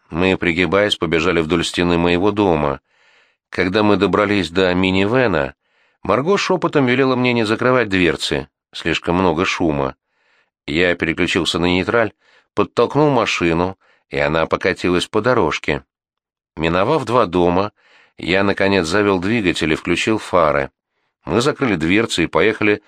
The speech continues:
по серпантину бесконечности Джефферсон-парка. Построенные тут домики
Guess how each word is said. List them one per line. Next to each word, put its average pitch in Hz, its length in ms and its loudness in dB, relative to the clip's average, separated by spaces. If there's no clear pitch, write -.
по 92 120 0
серпантину 104 680 0
бесконечности 104 1000 0
Джефферсон-парка. 92 1160 0
Построенные 160 600 0
тут 139 240 -2
домики 90 580 0